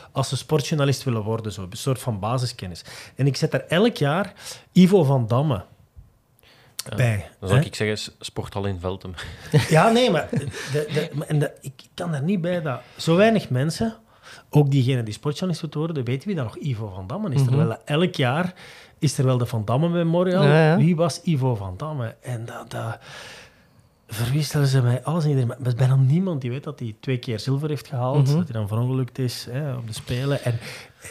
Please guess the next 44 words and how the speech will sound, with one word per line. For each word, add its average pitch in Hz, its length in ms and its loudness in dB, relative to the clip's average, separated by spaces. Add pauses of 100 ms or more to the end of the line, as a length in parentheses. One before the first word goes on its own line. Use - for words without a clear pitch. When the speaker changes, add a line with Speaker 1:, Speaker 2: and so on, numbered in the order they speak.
(140)
Speaker 1:
ik, 135 240 -4
daarom 185 260 6
dat 143 120 4
ik 123 140 -2
nu 123 260 2
de, 117 220 -2
de 113 100 -4
vrijdag 139 360 0
met 139 120 -2
de 123 60 -6
P - 100 -8 (140)
G, 151 40 -2 (360)
eh, 117 220 -4
beginnen 120 300 -2
wij 139 160 -2
met 120 160 -4
Memorial. 143 460 -2
Ik 117 80 -4
denk 117 260 -2
kwart 139 260 2
over 120 140 2
zeven 151 320 0
dat 151 100 0
wij 139 140 2
eraan 120 200 0
beginnen 143 280 -2
tijdens 131 240 -4
dan 110 100 -4
Bashir 110 320 -2
zijn 143 160 0
tienduizend 127 500 -2
meter. 156 280 -2 (560)
En 123 100 0
wat 117 80 0
ik 120 180 -8
altijd 170 360 -4
doe 143 120 2
is 135 60 2
in 123 60 0
het 117 100 0
begin 135 180 0
even 131 180 -2
zeggen: 131 340 -2
hè, 143 160 -4